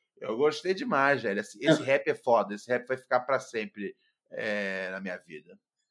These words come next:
Speaker 2: Não, e esse rap, assim, é engra-, é engraçado isso que você falou, porque a, isso, a, isso conta, acho que, muito sobre a nossa época, assim, é, é meio, assim, tipo, porque é, é engraçado, essa música, ela não te engana por completo,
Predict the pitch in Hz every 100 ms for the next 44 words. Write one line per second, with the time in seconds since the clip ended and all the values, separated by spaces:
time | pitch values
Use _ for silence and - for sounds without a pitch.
0 | - 180 120 123 147 - 135 151 156 151
1 | 131 127 135 131 135 143 156 - 165 143
2 | - 117 110 - - 107 98 117 101 143
3 | - - - - - 120 - 127 147 135
4 | 123 - - 151 156 156 156 180 - 165
5 | 151 147 139 120 110 110 120 127 151 151
6 | 151 - 160 180 190 - - - _ _
7 | _ _ - 151 - - 170 131 135 120
8 | 107 _ _ _ _ _ _ - 151 190
9 | 180 151 156 165 151 139 - 151 156 151
10 | 147 202 - 147 131 120 - 110 113 104
11 | 104 95